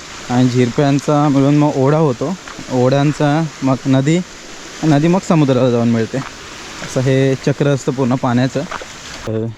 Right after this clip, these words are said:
हे मशरूम पण आता जंगलात यायला लागले आहेत हळूहळू. तर हे पण कुर्टच ना रे?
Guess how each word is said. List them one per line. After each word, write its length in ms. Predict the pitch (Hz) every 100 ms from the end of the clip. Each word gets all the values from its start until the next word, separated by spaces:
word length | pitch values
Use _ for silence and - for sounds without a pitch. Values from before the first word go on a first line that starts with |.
| - -
हे 140 | - 123
मशरूम 420 | 123 123 - 143
पण 160 | 139 139
आता 240 | 135 143
जंगलात 540 | 135 127 139 131 -
यायला 300 | 143 123 123
लागले 260 | 135 117 127
आहेत 460 | 123 - - - 117
हळूहळू. 280 | 110 110 139 - - - - - - - - - - - - -
तर 200 | 131 113
हे 140 | 113 127
पण 180 | 143 156
कुर्टच 380 | 160 151 202 151
ना 140 |
रे? 60 | 117